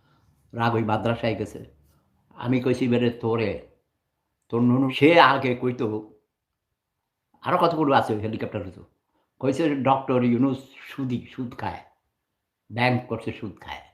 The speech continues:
আরে ফালতু কথাবার্তা ভাই। ব্যাংক মানি প্রফিট। এটা একটা ব্যবসা কেন্দ্র না? ব্যবসা কেন্দ্রের মধ্যে প্রফিট এটা করবে না? কোরআন শরীফ বিক্রি করে, এটাও তো প্রফিট। এখানে নিবে না। হাদিয়া নেয়, হাদিয়া বলা হয়।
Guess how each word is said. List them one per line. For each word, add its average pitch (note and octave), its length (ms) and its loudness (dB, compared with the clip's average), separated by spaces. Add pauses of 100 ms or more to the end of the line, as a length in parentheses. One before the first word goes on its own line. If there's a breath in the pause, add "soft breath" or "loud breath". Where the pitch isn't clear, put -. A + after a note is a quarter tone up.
(140)
আরে E4+ 180 -2
ফালতু C3+ 440 0
কথাবার্তা G2+ 420 -8
ভাই। A#2 180 -12 (340 soft breath)
ব্যাংক F3+ 380 4
মানি C#3 380 6 (140)
প্রফিট। B2+ 380 -2
এটা D#3 160 -2
একটা D#3 160 -2
ব্যবসা D#3 340 2
কেন্দ্র G#2+ 340 -2
না? - 200 -6 (640)
ব্যবসা D3 220 0
কেন্দ্রের E3 340 0
মধ্যে D#3+ 220 -2
প্রফিট D3+ 380 0
এটা E3+ 140 -6
করবে D#3 280 -6
না? G#2 120 -4
কোরআন E3 300 2
শরীফ E3+ 220 0
বিক্রি D3 300 -4
করে, C3 240 -2
এটাও C#3 240 4
তো C3 80 -2
প্রফিট। G2 440 -4
এখানে A#2+ 240 -4
নিবে A#2 240 -2
না। A2 260 -4 (580)
হাদিয়া A#2+ 380 0
নেয়, F#2 140 -6
হাদিয়া A2 360 -2
বলা F2+ 180 -4
হয়। - 140 -14